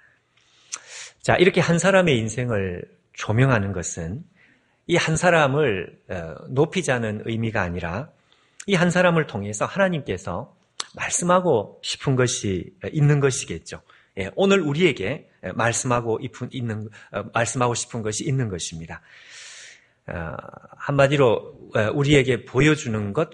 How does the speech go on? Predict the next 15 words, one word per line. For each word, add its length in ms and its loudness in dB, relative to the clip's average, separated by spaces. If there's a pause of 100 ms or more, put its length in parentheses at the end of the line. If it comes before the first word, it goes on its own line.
시사하는 640 0
것이 480 -4
많다 400 -2
이것이죠. 460 -8 (2250)
어, 340 -6 (300)
자, 180 2
그렇다면 480 2
여러분, 460 -6 (240)
어, 340 -10 (800)
이렇게 280 4
중요한 460 2
한 220 -2
사람의 760 0
그 340 -2
생애가, 720 -2